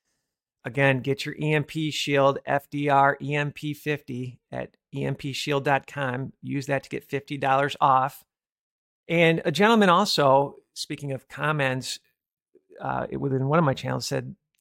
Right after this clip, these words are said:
"The balloon that came over, if it really was a Chinese balloon, reminded him of actions that the military would use to survey the landscape before a military operation."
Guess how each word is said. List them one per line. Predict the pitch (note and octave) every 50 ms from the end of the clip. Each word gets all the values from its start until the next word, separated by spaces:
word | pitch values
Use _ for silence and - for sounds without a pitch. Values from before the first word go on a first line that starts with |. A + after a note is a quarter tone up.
| _ _ -
"The | C#3+
balloon | B2+ - D3 C#3 D#3 F3 G3+ A3 A3 A3 G#3 G#3 - _ _ _ _ _ _ _ _ _
that | - D3 -
came | - - D#3 D#3 D#3 D#3 -
over, | D3+ D#3 D#3 D3+ C#3+ B2 A#2+ B2+ B2
if | B2 B2 -
it | - -
really | C3+ C3+ C#3 C#3+
was | C#3 C#3+ C#3+ C#3 C#3 A#2+ - -
a | - -
Chinese | - - C#3+ C#3 C#3 C#3 B2 -
balloon, | - C#3 B2+ D3 D#3 D3 C3+ C3 C3 B2+ - _
reminded | C3+ C3 C3+ C#3 C#3+ D3 C#3+ C3+ A#2+
him | A2 - E3 D3+ C#3+ C3+ C3 C3 C3+ - C3+
of | C3 A#2 - -
actions | D3 C#3+ D3 D3 - - C#3+ C3+ B2+ -
that | - B2+ - -
the | C3
military | C3+ D#3 D#3+ D3+ - C#3 C3+
would | C3+ C3+ B2+
use | B2+ C3 C3+ B2+ -
to | - - C3+
survey | - - C#3 C#3+ B2+ B2 B2 C#3 C#3+ D3 D3+ D#3 D3+
the | C#3
landscape | C#3 C#3 C#3 C#3+ D3+ C#3+ - - C3 B2+ C3 - -
before | B2+ A2 - - C3+ C3+ C3+ C3+
a | - B2
military | C3 C3+ C3+ C3+ C3+ - C#3 C3+ C#3
operation." | C3 C3 C#3 - B2 B2+ C3+ D3 D3 C#3+ - - A3 - -